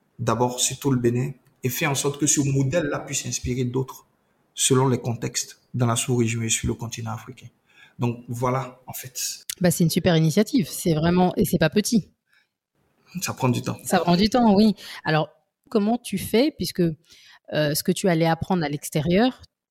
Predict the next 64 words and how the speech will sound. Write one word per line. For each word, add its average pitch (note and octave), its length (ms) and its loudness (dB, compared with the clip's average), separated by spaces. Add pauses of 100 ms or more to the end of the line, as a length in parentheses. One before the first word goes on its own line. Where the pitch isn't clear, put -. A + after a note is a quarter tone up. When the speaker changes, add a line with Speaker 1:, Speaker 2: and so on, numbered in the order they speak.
Speaker 2:
tu F3 160 -6
viens, G3 460 2
tu - 160 -6
reviens G#3 360 4
sur A3 140 2
le F#3+ 80 2
continent, G3+ 340 2
tu - 140 -8
fais - 120 2
le G#3+ 60 4
choix C4 180 2
de G#3 80 4
revenir F#3 300 4
sur G3+ 100 2
le F3+ 60 4
continent. G#3 320 -2
C'était A3+ 180 -2
une G3+ 100 2
des F#3+ 100 0
questions G#3+ 260 0
que - 60 -6
je - 60 -4
te G3+ 60 -2
posais F3 260 2
en D#3+ 180 0
off. - 280 -2 (380)
Et G#3+ 60 -6
je - 60 -6
te G#3+ 60 2
disais, « G3+ 300 2
Mais, F#3+ 200 4
euh, D#3+ 120 0 (320)
Femi, G#3 320 2
pourquoi, G3 460 2
enfin, E3 160 -2
voilà, D#3+ 180 -2
pourquoi F#3+ 200 -4
t'as F3+ 120 -2
fait E3 80 -2
le D#3+ 60 -2
choix E3+ 160 -4
de, D3+ 180 -2
de, D3+ 500 -6
de D3+ 180 -10
revenir ? » F#3+ 360 -2
Et F#3+ 60 0
tu D#3 120 -8
disais, « D#3 160 -2
Mais D3+ 80 0
moi, F#3 120 2
je - 80 -4
suis E3 100 -12
du D#3 100 -4
continent. » E3 440 -4
Mais C#3 180 -10
c'est - 180 -6
vrai F#3+ 180 0
que - 120 -4
finalement, D#3+ 300 -2
t'aurais E3 300 -2
pu - 140 -6
rester D#3+ 240 -2
à D#3+ 60 0
l'extérieur. G3+ 540 -6